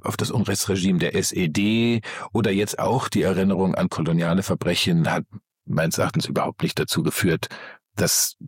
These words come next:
die entscheidende und ganz zentrale Rolle des Holocaust in der deutschen Erinnerungskultur in Frage gestellt würde. Also insofern halte ich das für ein Ablenkungsmanöver.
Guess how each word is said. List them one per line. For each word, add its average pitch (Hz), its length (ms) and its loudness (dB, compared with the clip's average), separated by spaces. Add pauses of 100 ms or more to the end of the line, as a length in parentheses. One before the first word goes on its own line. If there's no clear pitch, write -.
die 87 400 2 (160)
entscheidende 95 680 2
und 90 100 2
ganz 92 200 0
zentrale 90 400 0
Rolle 85 300 2
des 80 180 0
Holocaust 85 420 0
in 104 120 2
der 87 100 2
deutschen 82 300 0
Erinnerungskultur 82 1080 0 (300)
in 87 140 0
Frage 87 340 0
gestellt 80 400 0
würde. 78 240 0 (320)
Also 92 180 2
insofern 98 460 2
halte 101 240 0
ich 90 80 -2
das - 160 0
für 90 260 2
ein 82 260 2
Ablenkungsmanöver. 76 1080 0